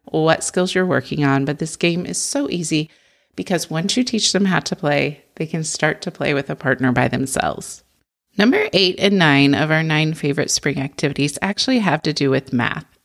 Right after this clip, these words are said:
and they are math games because we are a game-loving classroom, and most of our math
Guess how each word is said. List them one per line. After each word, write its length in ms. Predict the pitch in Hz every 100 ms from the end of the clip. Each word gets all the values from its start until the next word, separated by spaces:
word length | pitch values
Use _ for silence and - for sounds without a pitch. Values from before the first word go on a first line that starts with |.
| -
and 160 | 175
they 140 | 180 -
are 240 | 156 147
math 360 | 156 123 131 -
games 440 | - 120 - 147 -
because 380 | - 214 196
we 160 | 214 214
are 160 | 214 208
a 180 | 214
game-loving 1160 | 208 170 156 151 151 - 160 147 147 139 135 143
classroom, 840 | - - - - - 233 233 233 _ _ _ _ _
and 220 | 165 147 139
most 280 | 143 -
of 100 | 190
our 140 | 190 190
math 420 | 175 156 147